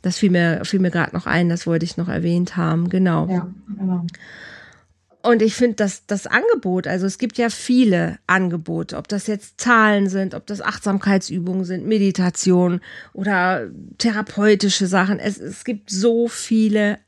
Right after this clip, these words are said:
Speaker 1: Angebote. Und was du sagst, das Wichtigste ist, ich muss, ich muss offen sein. Ne, bereit sein, wirklich zu sagen, nee, ich möchte jetzt was ändern.
Speaker 2: Ja.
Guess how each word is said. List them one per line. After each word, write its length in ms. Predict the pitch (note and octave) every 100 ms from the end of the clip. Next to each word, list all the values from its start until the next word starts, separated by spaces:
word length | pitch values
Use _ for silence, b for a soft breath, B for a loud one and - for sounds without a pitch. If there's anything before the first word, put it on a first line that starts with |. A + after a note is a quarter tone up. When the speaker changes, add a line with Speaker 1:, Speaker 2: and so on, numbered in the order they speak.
| _
Speaker 1:
Angebote. 840 | F#3 F#3+ F3 D#3 D3 D3 D3 D#3+ E3+ b b b b b b _ _ _
Und 140 | A3+ G#3+
was 180 | G3+
du 80 | G3+
sagst, 280 | F#3 B3+ -
das 200 | G3 F#3+
Wichtigste 500 | C4 C#4 E4 D4+ D#4
ist, 160 | D4 C#4
ich 140 | C4+
muss, 240 | C4+ - -
ich 160 | - -
muss 180 | C#4+ -
offen 320 | G4 - F3+
sein. 420 | D#3 D#3 - F#3+ _ _ _ _ _ _ _ _ _ _ _ -
Ne, 200 | A#3 A#3
bereit 540 | A3+ A3 G3+ B3 C#4 C#4
sein, 320 | A#3 A3 A3
wirklich 320 | B3 A#3+ A3
zu 100 | A3+
sagen, 220 | A3 G#3+
nee, 180 | A3 C4
ich 220 | A3 -
möchte 680 | G#3 A#3 B3+ - B3+ B3 B3
jetzt 380 | G#3+ G#3+ - -
was 200 | G#3 G#3
ändern. 560 | - F3 E3 D#3 F3+ G3 _
Speaker 2:
Ja. 280 | F#3+ F#3+ F3